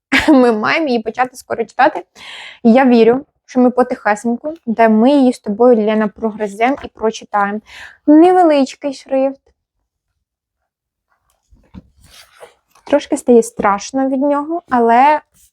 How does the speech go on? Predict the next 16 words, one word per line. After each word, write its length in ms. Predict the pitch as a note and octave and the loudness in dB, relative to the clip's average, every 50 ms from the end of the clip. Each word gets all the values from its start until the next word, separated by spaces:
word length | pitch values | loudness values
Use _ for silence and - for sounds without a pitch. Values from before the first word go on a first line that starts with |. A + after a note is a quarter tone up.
| _ _ _ _ - | _ _ _ _ -6
але... 260 | A#3+ A3+ A3 A3 G#3 A3 A3+ A3 - _ _ _ _ _ _ _ _ _ _ _ _ _ _ _ _ _ _ _ _ _ - - - | -4 -2 -2 -2 -2 -4 -6 -6 -8 _ _ _ _ _ _ _ _ _ _ _ _ _ _ _ _ _ _ _ _ _ -12 -4 0
я 120 | B3 C#4+ D4+ | 2 4 4
люблю 200 | D4 B3+ - G#3+ | 4 4 2 0
таке. 320 | - A3 - A3 A3 A3+ - _ _ _ _ _ _ _ _ _ _ - - - _ _ _ _ _ _ - | 0 -2 -4 -4 -6 -10 -14 _ _ _ _ _ _ _ _ _ _ -20 -20 -20 _ _ _ _ _ _ 0
А 60 | C4 | 2
на 120 | C4+ C#4 | 2 2
те, 120 | C4 D#4 D4 | 2 0 -2
що 140 | - - G#3 | -4 -4 -6
ти 100 | - G#3+ | -4 -4
любиш, 380 | G#3+ A#3+ D4 D#4+ F#4+ - - | -4 -2 -4 -6 -6 -10 -14
треба 260 | - - A3 G3+ A#3 | -8 -6 -6 -4 -4
виділяти 460 | A3 A3 G3+ G#3+ G3+ G#3 G3+ G3 - G#3 | -4 -4 -2 -2 -2 -4 -4 -6 -8 -12
час. 420 | - - G3+ G#3 G3+ - - - _ _ _ _ _ _ _ G4+ G#4+ G#4+ | -12 -10 -10 -10 -10 -12 -20 -20 _ _ _ _ _ _ _ -16 -6 0
І 100 | - A#3 | 2 4
на 260 | A3 A3+ A3 A3 A3+ | 4 4 2 0 -2
«Стовпи 600 | A#3 - - - A#3+ A3 - - - G3 G#3 A#3 | -6 -6 -4 -4 -4 -2 -4 -4 -6 -6 -6 -8